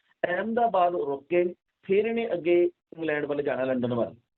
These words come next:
ਉਹਨੇ ਕਿਹਾ ਜੀ ਕਿ ਮੁੰਡੇ ਨੇ ਟੀ ਵੀ ਚੈਨਲ ਤੇ ਗੱਲਬਾਤ ਕਰਦੇ ਕਿਹਾ ਜੀ ਕਿ ਜਦੋਂ ਮੈਂ ਦਿੱਲੀ ਤੋਂ ਅਹਿਮਦਾਬਾਦ ਤੱਕ ਦਾ ਸਫ਼ਰ ਤੈਅ ਕੀਤਾ, ਇਸ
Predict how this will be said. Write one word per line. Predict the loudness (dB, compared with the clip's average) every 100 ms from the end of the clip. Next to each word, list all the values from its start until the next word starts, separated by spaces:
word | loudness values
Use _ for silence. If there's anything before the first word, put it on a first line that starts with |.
| _ _ _ _
ਉਹਨੇ | 0 2 2
ਕਿਹਾ | 2 0
ਜੀ | 0
ਕਿ | 0
ਮੁੰਡੇ | 2 2 2
ਨੇ | 0 -2
ਟੀ | -4 -4
ਵੀ | -4
ਚੈਨਲ | -2 2 2
ਤੇ | 2 0
ਗੱਲਬਾਤ | 0 2 0 0
ਕਰਦੇ | -4 0 -2
ਕਿਹਾ | 2 0
ਜੀ | 0
ਕਿ | -4
ਜਦੋਂ | -4 0 2 4
ਮੈਂ | 4 2
ਦਿੱਲੀ | 0 -4 -2 -4 -4
ਤੋਂ | -4 -4 0
ਅਹਿਮਦਾਬਾਦ | 0 0 0 2 0 0
ਤੱਕ | -6 -4
ਦਾ | -4
ਸਫ਼ਰ | -4 -4 -6
ਤੈਅ | -2 -2 -2
ਕੀਤਾ, | -4 0 0 -2 -12 _ _ _ _ -2
ਇਸ | 2 2 2